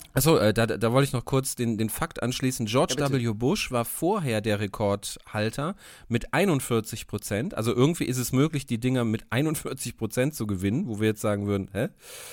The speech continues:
Speaker 1: Ähm,
Speaker 2: Mhm.
Speaker 1: und Trump hat, Trump hat jetzt mit über fünfzig Prozent gewonnen. Also, ähm,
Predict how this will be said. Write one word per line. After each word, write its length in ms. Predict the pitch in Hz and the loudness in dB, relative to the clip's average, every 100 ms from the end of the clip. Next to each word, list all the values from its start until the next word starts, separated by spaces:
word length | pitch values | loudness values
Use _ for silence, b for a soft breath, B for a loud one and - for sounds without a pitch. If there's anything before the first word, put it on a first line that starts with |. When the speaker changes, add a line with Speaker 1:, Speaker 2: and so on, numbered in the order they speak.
| B B - | B B 2
Speaker 1:
Ähm, 380 | 107 110 113 113 | 4 6 4 2
Speaker 2:
Mhm. 60 | 113 | 2
Speaker 1:
und 280 | 117 123 | 2 0
Trump 240 | - 139 185 | 0 2 2
hat, 220 | 175 - - | -2 -4 -10
Trump 220 | - 143 175 | 0 0 0
hat 160 | 165 | -2
jetzt 220 | 156 151 | -2 -2
mit 100 | 147 | -4
über 240 | - 160 156 | -2 0 0
fünfzig 680 | - 170 185 - - 147 - | 2 2 2 0 -6 -8 -8
Prozent 380 | - - 71 | -12 -10 -12
gewonnen. 300 | - - 50 | -12 -12 -8
Also, 400 | - 101 107 104 | -4 -2 2 0
ähm, 400 | - 104 101 104 | 0 0 0 -2